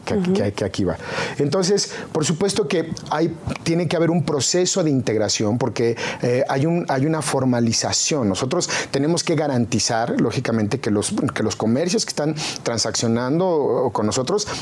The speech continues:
Speaker 1: existan, para empezar, ¿no? Entonces, si hay una serie de requisitos que tienes que cubrir para hacer el, el famoso onboarding o pa-, o para comenzar a ejecutar, ¿no? Y, y aquí en el tema de los métodos de pago,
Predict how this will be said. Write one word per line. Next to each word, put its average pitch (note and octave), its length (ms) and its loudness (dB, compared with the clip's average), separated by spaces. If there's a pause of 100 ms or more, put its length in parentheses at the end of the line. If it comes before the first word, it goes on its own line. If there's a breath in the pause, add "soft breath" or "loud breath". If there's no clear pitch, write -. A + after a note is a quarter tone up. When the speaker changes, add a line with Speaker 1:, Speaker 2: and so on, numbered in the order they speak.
(180 loud breath)
Speaker 1:
existan, G#2 680 0 (140)
para G#2+ 140 0
empezar, G2+ 360 0
¿no? G2+ 60 2
Entonces, B2 280 -2 (180 loud breath)
si - 100 0
hay A2+ 60 2
una C#3+ 120 2
serie D#3 200 2
de F3 60 2
requisitos D#3+ 380 0
que C#3 100 -2
tienes A#2+ 220 0
que C#3+ 100 -2
cubrir C3 300 2
para B2 140 2
hacer B2+ 200 2
el, A#2+ 140 2 (280 loud breath)
el A2+ 80 0
famoso B2+ 400 0
onboarding A#2+ 560 2
o F#2 40 0
pa-, A#2+ 160 0
o A#2+ 100 0
para G#2+ 200 -2
comenzar G#2+ 440 0
a G#2 40 2
ejecutar, - 500 -4
¿no? D3 100 -2 (840 loud breath)
Y, C#4+ 200 -2
y E3+ 40 4
aquí F3 220 0
en G3 100 2
el G3+ 100 2
tema F#3 220 2
de E3 100 4
los C3+ 120 2
métodos C3+ 380 2
de C3+ 100 2
pago, G#2+ 360 0